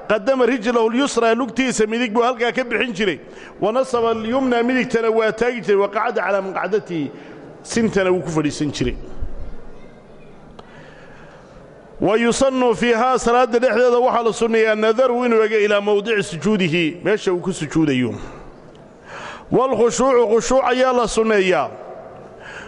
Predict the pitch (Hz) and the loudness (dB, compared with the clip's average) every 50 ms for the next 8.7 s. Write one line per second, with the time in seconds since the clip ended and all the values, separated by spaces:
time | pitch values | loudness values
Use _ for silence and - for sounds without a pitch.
0 | - - - - 175 202 196 - 220 220 233 269 269 262 247 247 240 233 233 226 | -18 -10 -4 0 0 0 2 2 2 4 4 2 2 2 2 2 4 4 4 2
1 | - - 226 233 247 262 254 233 165 233 233 233 226 226 269 240 233 233 233 240 | 2 2 2 4 4 4 4 4 2 2 2 2 2 2 2 2 2 2 2 2
2 | 254 254 247 240 233 233 226 226 220 196 147 196 - 226 202 - - 226 254 254 | 2 2 4 4 4 4 4 2 2 0 0 2 2 2 2 0 0 2 2 4
3 | 240 233 226 202 - - 220 214 208 196 185 175 170 151 123 - - - - - | 4 2 2 2 0 0 0 0 2 2 2 2 2 0 -2 -4 -8 -16 -18 -18
4 | - - - - - - - - - - - - - - 165 185 190 - - 214 | -18 -20 -20 -18 -18 -16 -16 -16 -16 -16 -16 -8 -2 0 0 0 0 0 0 0
5 | 196 220 240 262 269 262 247 208 233 247 262 247 240 208 170 233 247 254 240 220 | 2 4 4 4 4 2 2 2 2 4 4 4 2 4 2 2 2 2 2 0
6 | 226 - - 233 220 233 240 254 226 214 233 254 247 - - 233 233 233 240 254 | 0 0 0 0 2 2 2 2 2 2 2 2 2 2 2 2 2 2 4 4
7 | 254 240 220 - 233 240 240 233 226 226 247 247 233 233 226 226 226 233 247 254 | 2 2 2 0 0 2 4 4 4 4 2 2 2 2 4 4 4 4 4 4
8 | 247 240 220 - - 220 214 208 190 180 175 156 123 | 4 2 2 2 0 0 2 2 2 2 2 0 -2